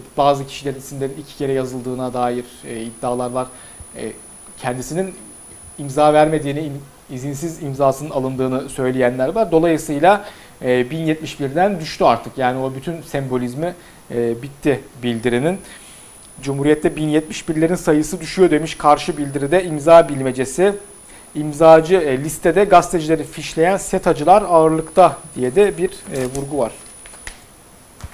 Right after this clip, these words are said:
Evrensel'de Kamil Tekin Sürey'in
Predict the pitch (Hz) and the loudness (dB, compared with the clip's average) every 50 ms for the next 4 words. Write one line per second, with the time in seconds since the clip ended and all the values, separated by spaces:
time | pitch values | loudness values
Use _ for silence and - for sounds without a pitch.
0 | - - - - - - - - - - - - - - - - - - - - | -20 -20 -20 -20 -20 -20 -20 -20 -20 -20 -20 -20 -20 -20 -20 -20 -20 -20 -20 -20
1 | - - - - - - - - - - - - - - - - - - - - | -20 -20 -20 -20 -20 -20 -20 -20 -20 -20 -16 -16 -16 -16 -16 -20 -20 -20 -20 -18
2 | - - - - - - - - - - - - - - - - - - - - | -18 -18 -18 -18 -20 -20 -20 -20 -20 -20 -20 -20 -20 -20 -20 -20 -20 -20 -20 -20
3 | - - - - - - - - - - - - 127 127 135 151 156 151 - 170 | -20 -20 -20 -20 -20 -20 -20 -20 -20 -20 -12 -8 -8 -2 0 0 0 2 0 -2
4 | 165 175 185 - - 156 156 156 160 156 160 156 - 165 - - 175 165 156 139 | -2 -2 -4 -2 0 0 0 0 -2 -8 -10 -10 -10 -14 -12 -10 -6 -6 -6 -6
5 | 143 | -6